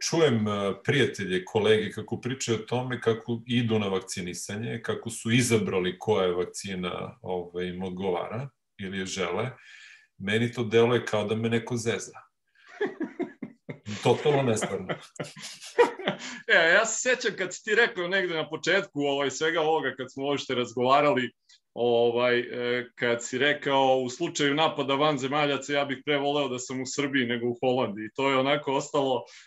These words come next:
Speaker 2: ovaj, jedna upečatljiva rečenica koja se negdje pokazala, ovaj,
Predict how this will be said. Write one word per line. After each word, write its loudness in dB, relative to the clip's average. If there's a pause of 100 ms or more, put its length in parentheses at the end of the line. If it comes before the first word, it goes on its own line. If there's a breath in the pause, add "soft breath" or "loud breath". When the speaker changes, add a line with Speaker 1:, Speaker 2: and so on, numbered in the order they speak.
(140)
Speaker 2:
ovaj, 4
jedna 4
upečatljiva 0
rečenica -2
koja 0
se -6
negdje -2
pokazala, 2
ovaj, -2